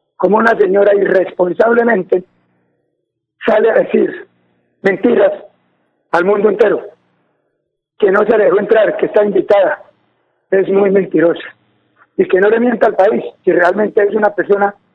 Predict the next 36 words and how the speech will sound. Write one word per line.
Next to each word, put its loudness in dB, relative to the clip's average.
que 2
acredita 0
todos 0
esos -2
títulos, -2
como -2
senador, 0
como -2
ex -4
senadora, 0
ex -6
gobernadora. 0
Ella 0
no 2
fue -2
invitada 2
por 2
organización. 0
No 2
sé 2
quién 0
la 2
invitó. 0
Venía 0
acompañada 0
de 2
Ángel -2
Hernández, -2
venía 0
acompañada 2
de 2
Olger 0
Díaz, 2
y 2
venía 2
acompañada 0